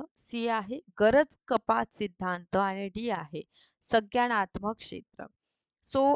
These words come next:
अध्यापनाचं प्रतिबिंबित reflective level of teaching जे आहे ते आपल्याला कॉग्निटिव्ह फील्डमध्ये दिसून येतं. त्यामुळे योग्य उत्तर आहे आपला ऑप्शन डी.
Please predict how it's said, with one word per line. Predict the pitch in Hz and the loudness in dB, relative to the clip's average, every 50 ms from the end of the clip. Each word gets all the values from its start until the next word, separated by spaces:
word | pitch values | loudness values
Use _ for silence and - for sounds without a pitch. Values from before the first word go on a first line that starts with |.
| - | 2
अध्यापनाचं | - 233 220 208 262 262 277 - 277 262 262 254 247 233 - - 240 254 254 _ - | 0 -2 0 0 -2 -2 -2 0 0 0 2 0 0 -2 -2 -4 -4 -4 -4 _ -2
प्रतिबिंबित | 240 240 247 240 - 277 240 240 247 240 233 233 240 240 - _ - - | 0 0 0 0 -2 -6 -6 -4 -6 -6 -6 -4 -6 -6 -8 _ -6 -4
reflective | 202 202 220 240 - - 254 277 285 _ _ - 311 294 | -2 0 2 2 2 0 0 -2 -4 _ _ -2 0 0
level | 285 262 240 214 208 214 214 | 2 2 0 2 2 2 2
of | 214 220 208 | 4 4 4
teaching | 196 - - 208 202 - - - - 202 196 190 | 2 0 -2 -8 -12 -12 -14 -16 -18 -18 -16 -14
जे | - 208 190 | -12 -10 -10
आहे | 175 170 165 165 190 202 - | -10 -10 -12 -12 -14 -12 -6
ते | - | -4
आपल्याला | 220 196 - - 208 190 190 190 190 | -4 -4 -4 -6 -10 -8 -4 -4 -4
कॉग्निटिव्ह | 185 180 180 175 170 170 _ - 202 214 - - 247 - - | 0 2 2 2 2 0 _ -10 -10 -8 -6 -8 -6 -2 -2
फील्डमध्ये | - 208 190 190 - 190 175 165 165 208 | -2 -2 -4 -8 -8 -6 -6 -6 -4 -6
दिसून | 226 220 226 185 - - - - | -8 -8 -10 -12 -12 -14 -14 -14
येतं. | - - - - - - - _ _ - - _ _ - | -14 -16 -14 -12 -12 -12 -12 _ _ -20 -20 _ _ -2
त्यामुळे | 214 220 226 240 254 254 | 2 4 6 6 6 4
योग्य | 240 220 226 226 247 240 - 277 | 4 6 8 8 8 6 4 2
उत्तर | 277 262 240 - - 220 214 | 4 2 2 0 -2 -2 -2
आहे | 208 202 196 185 202 | -2 -2 -2 -2 -2
आपला | 202 190 - - - 196 | -4 -4 -4 -4 -4 -2
ऑप्शन | 226 269 - 185 - - - - 226 | 0 2 2 2 2 0 -6 -8 -10
डी. | 254 _ _ _ - 156 | -10 _ _ _ -16 -16